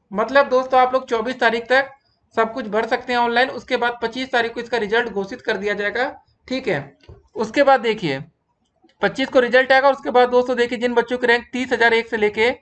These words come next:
एक लाख तक होगी उनको मौका मिलेगा पच्चीस सितंबर से लेके सत्ताईस सितंबर तक और अट्ठाईस तारीख को इसका रिजल्ट घोषित किया जाएगा। अगर आपकी रैंक एक लाख एक से लेके दो लाख चालीस हज़ार एक सौ चौवन तक है तो आपको मौका मिलेगा अट्ठाईस सितंबर से लेके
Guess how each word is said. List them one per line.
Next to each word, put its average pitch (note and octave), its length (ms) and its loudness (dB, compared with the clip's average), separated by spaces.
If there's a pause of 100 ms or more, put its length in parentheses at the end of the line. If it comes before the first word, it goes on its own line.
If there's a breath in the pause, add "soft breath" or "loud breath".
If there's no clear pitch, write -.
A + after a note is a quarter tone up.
(380)
एक A#3+ 240 2
लाख A#3 260 2
तक A#3+ 160 0
होगी F3+ 360 -2 (400)
उनको A3+ 240 2
मौका A#3+ 300 4
मिलेगा A#3+ 300 2
पच्चीस B3+ 320 -4
सितंबर A#3 360 0
से A3+ 100 -10
लेके A3+ 180 -2
सत्ताईस A3 380 0
सितंबर A3+ 340 -2
तक A#3+ 160 0
और A#3 100 0
अट्ठाईस A3+ 400 0
तारीख A3+ 180 -2
को A3+ 80 -10
इसका A3 160 -6
रिजल्ट G3+ 300 0
घोषित G3 300 -4
किया G#3 140 2
जाएगा। G3 380 2 (440 loud breath)
अगर C4+ 240 4
आपकी C4 300 2
रैंक B3 260 2
एक A#3+ 320 0
लाख A#3+ 300 0
एक B3 180 0
से A3+ 140 0
लेके G#3+ 300 0
दो A3 260 2
लाख A3 400 4
चालीस G#3+ 260 2
हज़ार A3 220 0
एक A3 100 -2
सौ A3+ 80 -8
चौवन A3+ 360 0
तक A3 180 2
है A#3 260 0 (440 soft breath)
तो G#3 60 4
आपको A3 280 4
मौका A#3 260 2
मिलेगा A#3 300 2
अट्ठाईस A#3 360 0
सितंबर G#3+ 360 -2
से A3 100 -10
लेके G#3 200 -2